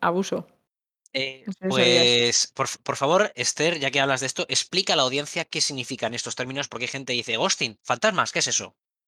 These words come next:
Speaker 1: <laughs> Bueno, no sé si viene al caso, pero vamos, ghosting es cuando de repente, pues, simplemente sin ninguna explicación, pues, te dejan de hablar. Ba-, básicamente, tú les hablas
Speaker 2: Ah.
Speaker 1: y ya no te contestan. Y luego el gaslighting es cuando la otra persona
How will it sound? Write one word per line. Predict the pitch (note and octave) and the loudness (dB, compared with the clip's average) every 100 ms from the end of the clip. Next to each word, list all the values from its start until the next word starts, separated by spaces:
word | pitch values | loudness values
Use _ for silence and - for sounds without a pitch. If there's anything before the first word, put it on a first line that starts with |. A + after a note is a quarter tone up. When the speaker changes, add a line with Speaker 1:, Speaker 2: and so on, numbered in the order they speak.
| _ - - - _ _ _ _ - | _ -20 -20 -20 _ _ _ _ -8
Speaker 1:
<laughs> | G#3 G#3+ | 0 2
Bueno, | E3 E3 D#3+ | 4 2 2
no | F3+ | 0
sé | F#3+ | 0
si | G3 | 0
viene | F#3 F#3 F#3 | 0 2 2
al | F#3 | 4
caso, | F#3+ A3+ A#3 | 2 4 4
pero | G#3+ F3+ | 6 6
vamos, | F#3 F3+ E3 | 6 4 2
ghosting | F#3 F#3+ G3 | 2 2 2
es | G3 | 2
cuando | G3 F#3+ | 0 4
de | F#3 | 4
repente, | F#3 F#3+ G3 | 4 2 2
pues, | G3 F#3 | 0 -2
simplemente | - F#3+ G3 F#3+ F#3 | -2 2 2 2 0
sin | F#3 | 0
ninguna | F3 F3+ | 0 -2
explicación, | F#3 F3+ F3+ F3 | 0 2 2 0
pues, | F#3 | 0
te | F3+ | 0
dejan | E3+ F3 | 0 0
de | E3 | 0
hablar. | C#3+ C#3 - _ _ - | 0 -2 -6 _ _ -8
Ba-, | - - | -8 -4
básicamente, | F#3+ F3+ F3+ E3 E3+ | -2 -2 0 0 0
tú | F3+ | 2
les | F3+ | 2
hablas | F3 F3+ G3+ A#3 | 4 6 6 4
Speaker 2:
Ah. | - | -2
Speaker 1:
y | F#3 | 0
ya | F3+ | 4
no | G3 F#3+ | 4 4
te | F#3 | 2
contestan. | E3 F3 - G3 - _ - _ - | 0 -4 -4 -6 -8 _ -20 _ -10
Y | - | 2
luego | G3+ G#3+ | 6 8
el | G3+ | 8
gaslighting | F#3+ A#3 A3+ A3+ G3+ A#3 C#4+ | 6 6 6 6 2 0 -2
es | - G3+ | -2 0
cuando | - G#3 F#3+ | 2 4 4
la | |
otra | F#3 G#3 | 4 2
persona | G3+ - G#3+ G3+ C4 | 2 2 4 4 2